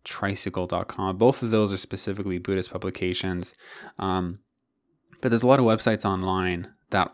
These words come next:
offer online courses. I don't know if, if Mindful, if mindful dot org actually offers, uh, courses yet or not. I haven't seen anything come up, but I'm sure if they don't yet, then they will soon.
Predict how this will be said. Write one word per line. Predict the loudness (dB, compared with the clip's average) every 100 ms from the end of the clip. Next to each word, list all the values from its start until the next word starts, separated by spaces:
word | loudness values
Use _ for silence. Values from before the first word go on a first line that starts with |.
| 0
offer | 2 0 0 0 0 -2
online | -2 -2 0 -4 -4
courses. | -6 -8 -6 -2
I | 0
don't | 2 2
know | 2 4 6 4
if, | 4 0 2 0 -2 -10 -18 _ _ _ _ _
if | -4 -4
Mindful, | -2 0 2 2 -2 0 2 2 0 -6 -20 -20 -20 _
if | -8 -4
mindful | 0 0 -2 -2
dot | 0
org | 2 0 0
actually | -2 -4 -4 0
offers, | 0 0 -2 -2 -2 -4 -8 -12 _
uh, | -6 -4
courses | -4 -4 -4 -4 -4
yet | 0 2
or | 4
not. | 4 4 2 -4 -18 -20 -20 -14
I | -8
haven't | -4 -4
seen | -4 -4
anything | -2 -2 -4
come | -6 -4
up, | -2 -2
but | -2 -4
I'm | -2
sure | -2 0
if | 0
they | -2
don't | -2 -4 -2
yet, | 0 0 -2 -12 _
then | -8
they | -6
will | -4 -4
soon. | -6 -4 -4 -6